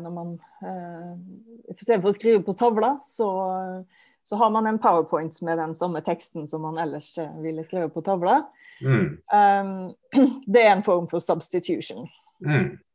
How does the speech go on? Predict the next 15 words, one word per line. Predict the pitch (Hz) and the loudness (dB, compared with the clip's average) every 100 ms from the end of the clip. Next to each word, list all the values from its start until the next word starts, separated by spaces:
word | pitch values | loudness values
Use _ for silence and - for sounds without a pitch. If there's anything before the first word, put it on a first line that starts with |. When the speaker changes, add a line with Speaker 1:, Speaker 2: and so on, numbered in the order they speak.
| _ - | _ -4
Speaker 2:
Mm. | 143 - | 0 0
Speaker 1:
Mm. | 208 196 233 - _ _ _ _ _ _ _ _ _ | -2 -10 -12 -18 _ _ _ _ _ _ _ _ _
Speaker 2:
Så | - - | -14 -2
på | 139 | 2
det | |
neste, | 147 175 - - | 4 4 2 -2
det | 160 196 | 2 4
er | 190 92 90 87 87 87 87 82 - 110 | 4 4 0 0 -2 -2 -6 -10 -4 0
augmentation. | 98 101 98 - 131 117 - 104 | 0 0 0 4 6 4 2 2
Jeg | 117 | 4
får | - 107 | 2 2
med | 123 | 4
en | 123 202 | 4 4
gang | 180 180 | 2 -2
sånne, | - 185 185 | -2 0 0